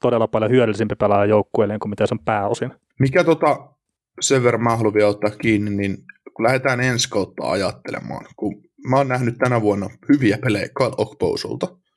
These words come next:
Speaker 2: joka on ikävä kyllä nyt loukkaantunut, ja mi-, mä oon miettinyt paljon tota Jeff Skinnerin, Skinnerin tilannetta, joka on nyt ihan täysin sylkykuppi N H L:ssä,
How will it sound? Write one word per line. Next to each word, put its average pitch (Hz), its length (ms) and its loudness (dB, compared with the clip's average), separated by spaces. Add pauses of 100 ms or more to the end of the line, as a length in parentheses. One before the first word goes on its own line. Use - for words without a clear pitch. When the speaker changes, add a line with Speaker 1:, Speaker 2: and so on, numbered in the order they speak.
Speaker 2:
joka 107 140 -2
on 110 80 0
ikävä 113 220 0
kyllä 101 180 -2
nyt - 140 -8
loukkaantunut, 123 580 -4 (760)
ja 110 300 0 (340)
mi-, 120 160 2
mä 120 160 2
oon 120 80 0
miettinyt 127 460 -2
paljon 113 340 0 (220)
tota 110 180 0 (100)
Jeff 123 160 0
Skinnerin, 104 520 0 (280)
Skinnerin 107 440 -2
tilannetta, 107 460 0
joka 95 140 -2
on 92 80 0
nyt 104 160 -4
ihan 110 140 0
täysin 95 180 2
sylkykuppi 95 540 -2
N 110 80 -2
H 120 40 2
L:ssä, 113 460 2